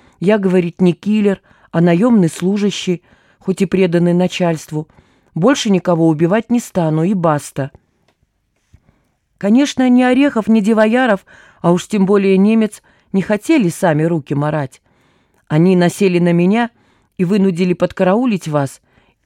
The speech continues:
и застрелить из пистолета. Я обследовал все места вашего пребывания и остановился на редакции журнала. Там много кабинетов, много людей.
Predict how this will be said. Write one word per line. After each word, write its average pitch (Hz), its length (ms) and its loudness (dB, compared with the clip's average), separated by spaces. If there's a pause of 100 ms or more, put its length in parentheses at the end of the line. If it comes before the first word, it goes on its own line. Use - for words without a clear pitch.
(160)
и 247 320 -4
застрелить 190 720 -4 (300)
из 165 120 -8
пистолета. 175 720 -6 (960)
Я 247 400 2
обследовал 208 580 -2
все 226 260 -2
места 202 380 0
вашего 180 400 -2
пребывания 185 720 -2 (480)
и 180 100 -4
остановился 190 680 -2
на 170 120 2
редакции 165 480 -4
журнала. 143 640 -4 (560)
Там 170 220 0
много 170 260 2
кабинетов, 175 680 -2
много 165 320 0
людей. 165 500 -2